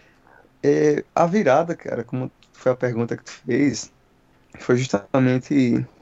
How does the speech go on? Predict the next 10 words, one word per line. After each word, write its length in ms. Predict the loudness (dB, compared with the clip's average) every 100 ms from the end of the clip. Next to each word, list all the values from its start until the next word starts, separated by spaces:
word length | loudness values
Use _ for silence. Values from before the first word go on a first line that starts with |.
| -12
do 200 | -2 0
ensino, 540 | 2 2 2 4 2
do 140 | 4
ensino 260 | 2 2 2
médio, 440 | 4 4 2 -4 -6 _ -20
que 100 | -20
foi 120 | -8 -4
quando 240 | -2 -2
terminou 300 | 0 0 0 -2
tudo, 420 | -2 0 0 -4